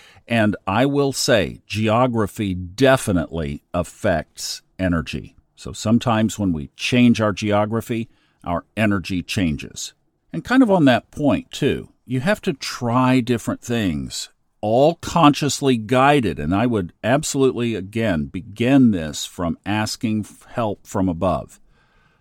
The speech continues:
But once you're given that guidance, try things. It's almost like you're making a big salad. Put the ingredients in that work, take the ingredients out that don't work,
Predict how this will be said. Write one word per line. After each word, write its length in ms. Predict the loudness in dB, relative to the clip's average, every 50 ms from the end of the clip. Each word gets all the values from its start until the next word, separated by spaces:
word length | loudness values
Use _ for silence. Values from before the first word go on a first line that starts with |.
| _ _ _
But 140 | -10 -10 -8
once 380 | -4 -2 0 0 0 0 -2 -4
you're 100 | -4 -2
given 340 | 0 0 2 4 4 4
that 200 | 4 2 0 -2
guidance, 640 | -4 -2 0 0 0 0 -2 -4 -6 -8 -12 -16 -18 _ _ _
try 440 | -18 -12 -6 -4 -4 -2 -2 -2 -2
things. 580 | -4 -4 -4 -4 -4 -6 -8 -12 -16 -18 -20 -20 _ _ _
It's 100 | -10 -6
almost 300 | -2 0 0 0 0 2
like 180 | 2 2 2 0
you're 100 | 0 0
making 360 | 0 0 0 -2 -2 -2 -2
a 60 | -4
big 300 | -4 -2 -2 -2 -2 -2
salad. 540 | -4 -2 0 2 2 2 0 -2 -6 -10 -14 _ _ _ _ _ _ _ _ _ _ _ _ _ _ _ _
Put 220 | -8 -8 -6 -2
the 120 | -2 -2 0
ingredients 600 | 0 -2 0 0 0 2 2 2 2 0 2 2
in 160 | 2 2 2
that 160 | 2 0 -2
work, 400 | 0 0 0 0 0 -2 _ -18 _ _ _ _ _
take 240 | -16 -16 -16 -14 _
the 160 | -6 -4 -2
ingredients 640 | -2 -2 -2 0 0 2 2 4 2 2 2 0 2
out 260 | 2 4 2 2 0
that 220 | -6 -12 -10 -4 -2
don't 240 | -2 -2 -2 -2
work, 400 | -2 0 0 0 0 -2 -8 -14